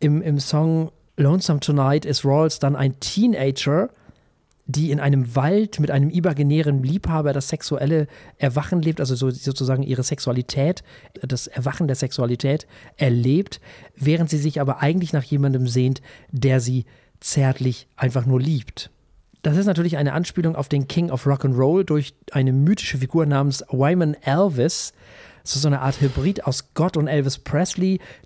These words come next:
der Rawls Fantasie berauscht. Und die Leute, die so ein bisschen expertisch unterwegs sind, wissen natürlich, „Moment mal, das kenne ich doch.“ Ja, Nick Cave hat mal was sehr Ähnliches gemacht, nämlich in den,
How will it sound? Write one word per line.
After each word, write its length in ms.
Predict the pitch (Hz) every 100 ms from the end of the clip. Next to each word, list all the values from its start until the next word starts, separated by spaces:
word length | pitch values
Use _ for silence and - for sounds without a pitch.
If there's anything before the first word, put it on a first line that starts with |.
| 147
der 140 | 127
Rawls 340 | 135 147 147
Fantasie 600 | - 139 139 120 147 147 - _ _ -
berauscht. 760 | 139 131 127 127 208 - - - - -
Und 280 | 151 143 139 -
die 180 | 127 135
Leute, 260 | 131 151 147
die 120 | 143
so 80 | 139
ein 40 |
bisschen 280 | 151 180 147
expertisch 760 | 139 - - 170 - 196 -
unterwegs 560 | - 139 135 139 180 -
sind, 200 | 139 127
wissen 200 | 170 139
natürlich, 420 | 117 - 139 143
„Moment 280 | 117 135 175
mal, 100 | 123
das 220 | 117 -
kenne 220 | 123 127
ich 100 | 147
doch.“ 260 | 165 185 - _ _ _
Ja, 340 | 120 117 302 - - -
Nick 180 | 139 131
Cave 220 | - 165
hat 160 | 160 -
mal 140 | 131
was 140 | 113 -
sehr 140 | 120
Ähnliches 420 | 127 165 175 180
gemacht, 360 | - 151 151 - - - -
nämlich 300 | 139 139 -
in 80 | 143
den, 240 | 131 131